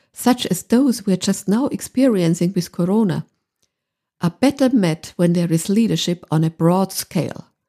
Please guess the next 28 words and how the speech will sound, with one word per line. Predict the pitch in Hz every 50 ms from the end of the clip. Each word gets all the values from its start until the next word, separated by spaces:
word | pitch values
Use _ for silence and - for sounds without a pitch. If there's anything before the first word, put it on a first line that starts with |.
| _ _ _ _ _ _ _ _ _ _ _ _
when | - 170 170
the | 170 180
knowledge, | 175 190 214 226 214 180 160 - - - - - - -
experience, | - - - - - - 208 208 214 208 180 151 - - 85 - -
and | - - 147 165
creativity | - 196 180 175 175 - - 247 254 233 202 - -
of | 160 160 -
many | - 196 240 269 320 302
people | - - - 262 247 - - - - - _ _ _ _ _ _ -
can | - 196 190
be | 185 196
put | 185 - - 302 302
to | - - - - -
direct | 196 - 190 196 214 220 214 202 202 - -
action, | - 151 - - - - - - - _ _ _ _ _ _ _ _ _ _ _ -
when | 170 170
people | 170 - - - - 339 339 - 202
can | 202 - 202 170 -
assume | - 180 - - - - 262 254 214 180
leadership | 196 202 247 254 202 165 190 - - 208 247 254 - _ _ _
in | - 202 196 185
their | 185 180 - - -
own | 196 220 254 277
sphere | 269 - - - - 214 220 226 -
of | - 202 - -
influence. | - 220 220 - - 185 - - - - - - - _ _ _ _ _ _ _ _ _ _ _ _ _ _ _ _ _ _ _ _ _ _
In | - 214 214
addition, | 202 196 262 285 - - - 170 202 226 -